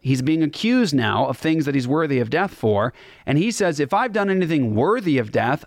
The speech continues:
I don't object to dying." Here's Paul as a saved Christian, indwelt by the Spirit of God, who knows Jesus. He has been redeemed by the blood of the Lamb.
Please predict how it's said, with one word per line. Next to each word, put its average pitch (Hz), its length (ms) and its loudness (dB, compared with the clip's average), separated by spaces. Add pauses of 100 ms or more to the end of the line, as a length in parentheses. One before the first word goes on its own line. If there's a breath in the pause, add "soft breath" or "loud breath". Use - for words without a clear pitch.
I 175 120 -2
don't 202 140 0
object 156 340 -2
to 165 60 -4
dying." 156 460 -2 (220 soft breath)
Here's 226 200 -2
Paul 165 480 0
as 135 140 -2
a 117 80 0
saved 180 400 -2
Christian, 151 480 -2
indwelt 135 400 0
by 185 60 0
the 175 100 -2
Spirit 175 300 0
of 127 100 -6
God, 123 400 0
who 127 120 0
knows 143 320 2
Jesus. 135 540 0 (380 loud breath)
He 151 200 0
has 131 140 0
been 120 180 0
redeemed 156 600 0
by 135 100 0
the 120 80 -2
blood 139 260 0
of 196 60 -4
the 190 60 -2
Lamb. 117 420 0